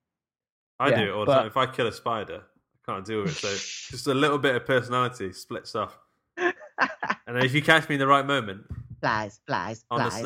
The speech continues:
Speaker 1: s-, on the ceiling.
Speaker 2: <laughs> Flies, flies, flies. Are you all right out there, Luke?
Speaker 1: Swing it off.
Speaker 2: Psycho.
Speaker 1: <laughs> Um, so, yeah, so,
Speaker 2: The
Speaker 1: so,
Speaker 2: only way,
Speaker 1: um,
Speaker 2: the only way to tempt you down is with a sprite.
Speaker 1: <laughs> Yeah.
Speaker 2: Down here, then. Ah!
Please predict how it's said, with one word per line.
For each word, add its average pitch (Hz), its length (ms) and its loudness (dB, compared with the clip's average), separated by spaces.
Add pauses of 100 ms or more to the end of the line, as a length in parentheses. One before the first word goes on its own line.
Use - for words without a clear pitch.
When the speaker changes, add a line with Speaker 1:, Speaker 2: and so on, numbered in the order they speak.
(100)
Speaker 1:
s-, - 100 -8
on 127 100 -4
the 123 80 -2
ceiling. 104 460 -2 (960)
Speaker 2:
<laughs> 170 260 -8
Flies, 117 300 -4 (180)
flies, 113 260 -4 (180)
flies. 120 220 -4 (260)
Are 214 60 -4
you 254 80 4
all 285 60 8
right 285 200 8
out 185 100 6
there, 170 140 6
Luke? 202 440 0
Speaker 1:
Swing 123 300 -6
it - 20 4
off. 311 320 6
Speaker 2:
Psycho. 180 280 -6 (840)
Speaker 1:
<laughs> - 220 -12 (760)
Um, 110 380 -4 (1040)
so, 143 160 -2
yeah, 120 220 0
so, 147 200 -2
Speaker 2:
The - 60 -4
Speaker 1:
so, 180 40 0
Speaker 2:
only 196 120 4
way, 202 120 4
Speaker 1:
um, 143 80 2
Speaker 2:
the - 40 6
only 208 120 6
way 214 120 6
to 196 120 -6
tempt 202 320 2
you 208 60 -6
down 180 280 2
is 147 80 -6
with 143 100 -8
a 147 40 -10
sprite. 135 480 -6
Speaker 1:
<laughs> - 60 -20
Yeah. 156 220 -2 (360)
Speaker 2:
Down 214 220 -6
here, 202 180 -4
then. 175 240 0 (340)
Ah! 339 1200 2